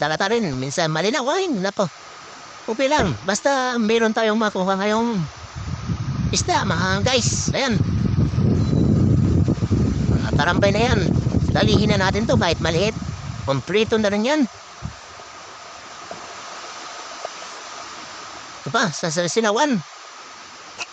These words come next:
Ayun, sapol sa likod. Ayan na. Ayun. Buwawis na manipis. Sapol. Nagpapahabol pa.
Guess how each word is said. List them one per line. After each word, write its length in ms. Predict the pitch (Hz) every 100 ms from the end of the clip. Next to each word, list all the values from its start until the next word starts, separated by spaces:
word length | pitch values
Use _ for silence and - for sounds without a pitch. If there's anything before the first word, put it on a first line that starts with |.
| - - -
Ayun, 280 | 233 339 185
sapol 360 | - 220 302 285
sa 120 | 294
likod. 280 | 269 302 254 151 - - - - - - - - - - - - - - - - - - - - - - - - - - - - - - - - - - - - - - - - - - - -
Ayan 120 | 175
na. 100 | 311 240 - - - - - - - - - - - -
Ayun. 240 | 214 349 190 - - - - - - - - - - - - - - -
Buwawis 560 | 165 311 349 320 - -
na 80 | 254
manipis. 760 | 294 302 320 247 - - - - - -
Sapol. 400 | - 294 302 294 202 101 - - - - - - - - - - - - -
Nagpapahabol 680 | 170 151 185 175 220 208 240
pa. 280 | 294 269 190